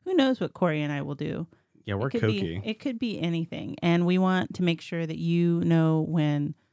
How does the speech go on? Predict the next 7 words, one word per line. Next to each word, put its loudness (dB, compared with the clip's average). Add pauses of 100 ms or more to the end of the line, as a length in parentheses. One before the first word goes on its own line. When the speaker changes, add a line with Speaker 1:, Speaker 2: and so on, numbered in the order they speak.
(400)
Speaker 1:
more 4
is 0
available 0
from 0
us. 0 (140)
And 4
if -2